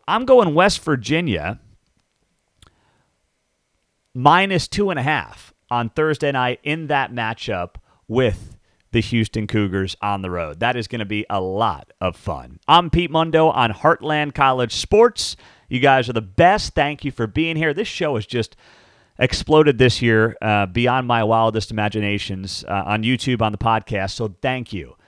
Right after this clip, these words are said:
Do me a solid. Subscribe on YouTube. Share it. Hit the thumbs up. That really does help us on every video. Comment on the video. I respond to as many as I can.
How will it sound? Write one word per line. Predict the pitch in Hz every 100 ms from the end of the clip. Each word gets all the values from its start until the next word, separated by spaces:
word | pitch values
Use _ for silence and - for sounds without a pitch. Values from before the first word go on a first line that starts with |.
| _ _ -
Do | 143
me | 151
a | 139
solid. | - 131 104 82 - _ _ _ -
Subscribe | - 113 - 143 151 147
on | 143
YouTube. | 143 139 151 143 139 - _ _
Share | - 151 139 143
it. | -
Hit | 143 -
the |
thumbs | - 139 139 123
up. | 131 131 -
That | 104
really | 120 131
does | 127 123
help | 135 131 -
us | 123 123
on |
every | 117 120 110
video. | 117 117 110
Comment | - 165 185 175 165
on | 165
the | 160
video. | 160 160 160 156 -
I | 127
respond | 123 - 139 135
to | 127
as | 110
many | 120 117
as | 107
I | 104
can. | 104 135 135